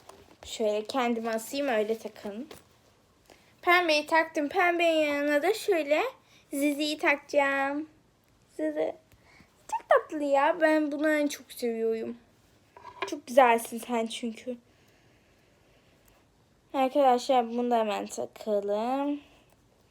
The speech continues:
Taktım. Arkadaşlar, bunu da onun üstüne takıyorum.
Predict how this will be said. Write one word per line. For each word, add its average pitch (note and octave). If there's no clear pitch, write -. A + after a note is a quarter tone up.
Taktım. G4+
Arkadaşlar, C#4+
bunu D4+
da F4+
onun C#4
üstüne B3
takıyorum. A3+